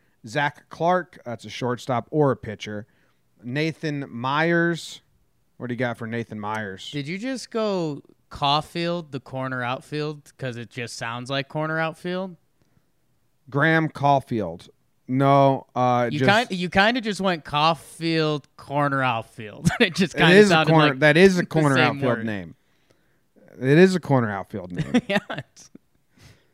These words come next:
Speaker 1: Uh, Zach Clark. What do you got for Nathan Myers? What position Nathan Myers gonna play?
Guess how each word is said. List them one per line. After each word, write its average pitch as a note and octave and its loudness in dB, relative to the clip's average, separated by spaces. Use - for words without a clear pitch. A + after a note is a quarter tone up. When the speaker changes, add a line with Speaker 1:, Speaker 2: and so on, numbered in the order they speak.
Speaker 1:
Uh, B2+ 2
Zach C#3+ 0
Clark. E3 6
What D3+ 4
do E3 8
you D#3 2
got E3+ 6
for D#3+ 0
Nathan D3 2
Myers? C3+ 2
What A#2 -8
position B2 -8
Nathan A#2+ -6
Myers B2+ -6
gonna E2+ -20
play? E2+ -20